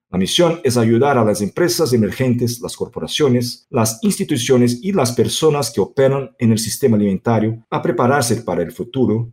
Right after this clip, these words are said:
a través de la inversión, las asociaciones, la estrategia y la plataforma multimedia Foodorist. Muchas gracias por estar con nosotros, Beatriz. Bienvenida al Future Hacker. ¿Cómo estás?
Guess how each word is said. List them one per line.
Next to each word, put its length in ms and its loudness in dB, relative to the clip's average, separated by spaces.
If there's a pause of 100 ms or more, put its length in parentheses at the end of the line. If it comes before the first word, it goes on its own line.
(160)
a 80 -6
través 340 4
de 80 2
la 100 -2
inversión, 680 -2
las 220 -4
asociaciones, 760 2
la 80 -2
estrategia 640 0
y 100 -4
la 140 -2
plataforma 500 0
multimedia 480 0
Foodorist. 600 -4 (720)
Muchas 280 2
gracias 560 0
por 140 4
estar 200 2
con 140 0
nosotros, 340 2
Beatriz. 600 -2
Bienvenida 520 2
al 120 2
Future 320 0
Hacker. 420 -2
¿Cómo 180 -2
estás? 600 -6